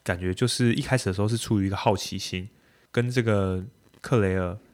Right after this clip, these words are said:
就想要有进，进一步的接触。那有一次哦，他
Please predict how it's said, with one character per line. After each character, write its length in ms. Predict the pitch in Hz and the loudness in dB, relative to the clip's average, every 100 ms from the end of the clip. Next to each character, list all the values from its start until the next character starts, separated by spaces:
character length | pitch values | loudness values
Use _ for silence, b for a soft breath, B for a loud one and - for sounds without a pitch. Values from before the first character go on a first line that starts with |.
| _ | _
就 100 | - | -8
想 220 | - 90 | -4 0
要 80 | 107 | 0
有 160 | 92 | 0
进， 300 | 87 131 104 - | -2 -2 -2 -6
进 180 | - 117 | -6 -4
一 60 | 101 | -2
步 160 | 107 | -2
的 40 | 90 | -2
接 300 | - 101 98 | 0 2 2
触。 260 | - 101 - b b _ - | 0 -4 -6 b b _ 2
那 80 | 175 | 4
有 160 | 113 | 4
一 60 | 95 | 2
次 160 | - 117 | 2 0
哦， 100 | 98 | 2
他 120 | 120 | 0